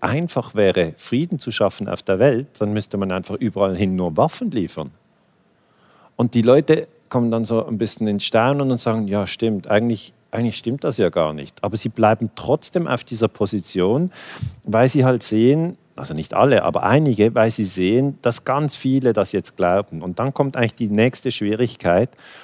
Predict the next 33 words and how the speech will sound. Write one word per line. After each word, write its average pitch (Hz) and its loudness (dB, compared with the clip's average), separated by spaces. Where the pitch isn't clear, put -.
und 101 -2
das 120 2
ist 123 -4
eigentlich, 104 -2
dass 107 -4
man 104 -2
eine 101 0
Minderheitsposition 95 -2
vertritt. - -10
Ja, 82 -4
eine 107 2
Minderheitsposition 123 0
bedeutet 107 -2
einfach, 110 -2
man 113 0
sagt, 110 4
„Ich 135 0
sehe 147 2
es 147 0
aber 147 -2
anders. 170 0
Ich 165 4
bin 139 4
nicht 185 2
dieser 107 2
Meinung.“ 73 -4
Es 98 -6
war 107 4
ja 101 2
auch - -12
bei - -2
Corona 147 0
so. 101 -2